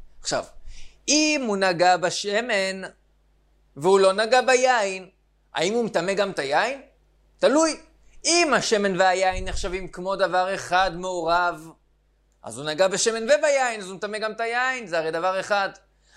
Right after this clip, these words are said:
אבל אם השמן דבר אחד והיין דבר אחר בנפרד, אז הוא מטמא רק את השמן ולא את היין. וזה מה שהדעה הראשונה. לא פסל אלא שמן בלבד.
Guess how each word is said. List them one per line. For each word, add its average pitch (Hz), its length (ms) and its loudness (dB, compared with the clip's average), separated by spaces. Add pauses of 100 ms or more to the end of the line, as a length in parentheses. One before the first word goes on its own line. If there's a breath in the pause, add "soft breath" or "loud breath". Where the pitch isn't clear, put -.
אבל 135 260 -2
אם 220 160 0
השמן 220 500 -2
דבר 196 300 2
אחד 196 440 2
והיין 185 460 2
דבר 185 320 2
אחר 214 340 4
בנפרד, 208 680 2 (340)
אז 120 240 -12 (240)
הוא 156 300 -8
מטמא 175 340 -2
רק 208 160 2
את 226 60 -4
השמן 233 480 0
ולא 196 140 0
את 247 100 -2
היין. 269 440 2 (2000)
וזה 120 220 -2
מה 190 120 -2
שהדעה 156 640 4
הראשונה. 143 540 -4 (2250)
לא 254 220 4
פסל 240 320 2
אלא 220 140 -2
שמן 202 320 -8
בלבד. 170 340 0